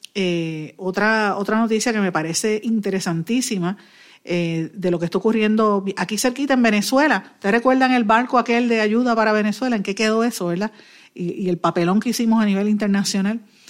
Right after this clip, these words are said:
Pues miren, este fin de semana, me parece que fue el domingo en la tarde, hubo una alegación de que, eh, una gente trató de invadir, eh, en, entrar a, a Venezuela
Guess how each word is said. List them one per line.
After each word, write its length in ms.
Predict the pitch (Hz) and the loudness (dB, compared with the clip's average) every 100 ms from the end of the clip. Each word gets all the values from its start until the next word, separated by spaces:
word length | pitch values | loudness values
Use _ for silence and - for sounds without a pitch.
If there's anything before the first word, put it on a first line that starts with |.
| - - - | -20 -20 -8
Pues 140 | 196 202 | 0 2
miren, 320 | 196 190 - | 2 0 -4
este 280 | 226 202 302 | -4 0 0
fin 200 | 302 320 | 0 2
de 100 | 320 | 2
semana, 360 | - 233 226 202 | 2 2 2 2
me 120 | 180 | 0
parece 260 | 165 180 254 | -2 -2 -4
que 60 | |
fue 140 | 247 254 | -2 0
el 60 | |
domingo 380 | 226 208 208 240 | 2 2 2 2
en 60 | 233 | 0
la 120 | 214 | 0
tarde, 460 | 208 202 170 160 - _ _ - | 0 -2 -4 -8 -12 _ _ -2
hubo 520 | 214 254 269 254 262 | 2 4 4 2 0
una 260 | 226 233 | -2 0
alegación 640 | 247 254 240 233 262 247 240 | 2 2 0 0 0 2 2
de 100 | 190 | 2
que, 200 | 170 165 - - _ _ - 208 | -2 -6 -14 -20 _ _ -12 -8
eh, 140 | 180 | -4
una 200 | 185 202 | -2 0
gente 240 | 247 247 | 2 0
trató 320 | 226 180 170 170 | 0 0 0 0
de 80 | |
invadir, 540 | 208 220 208 220 214 - - | 0 0 0 -2 -4 -14 -8
eh, 420 | 190 170 165 156 | -4 -4 -6 -8
en, 500 | 202 175 160 147 123 - - | -10 -8 -10 -14 -18 -20 -14
entrar 320 | 208 170 175 | -8 -4 0
a, 380 | 196 214 208 202 | 2 2 2 2
a 60 | 196 | 2
Venezuela 680 | 190 202 - 254 190 170 | 2 0 2 2 2 0